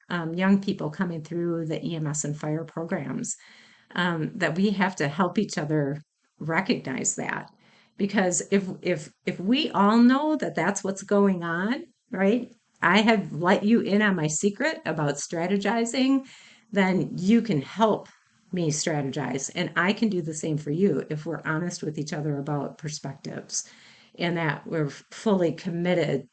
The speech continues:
to knowing each other and helping each other. And we have a great opportunity at Madison College to be the first ones to do that. If we ignore that stuff that we know about our industries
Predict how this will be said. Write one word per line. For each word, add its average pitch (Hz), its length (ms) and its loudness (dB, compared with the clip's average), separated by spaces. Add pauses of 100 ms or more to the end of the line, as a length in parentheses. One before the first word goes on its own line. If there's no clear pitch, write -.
(120)
to 151 580 0 (220)
knowing 185 340 2
each 143 220 -4
other 143 240 -4
and 143 180 -6
helping 156 320 -4
each 139 220 -2
other. - 400 -8 (480)
And 175 400 2
we 196 260 2
have 254 140 2
a 160 80 -2
great 170 500 0
opportunity 156 920 0 (140)
at 165 160 2
Madison 151 420 -2
College 147 640 -2 (360)
to 175 120 2
be 160 140 0
the 147 120 0
first 170 320 -2
ones 147 320 -2
to 147 120 -4
do 151 180 2
that. - 280 -6 (420)
If 156 160 -6
we 226 220 4
ignore 220 340 0
that 233 260 2
stuff 233 580 -2 (180)
that 175 200 -2
we 202 160 4
know 190 200 2
about 170 260 -2
our 165 80 0
industries 220 840 -2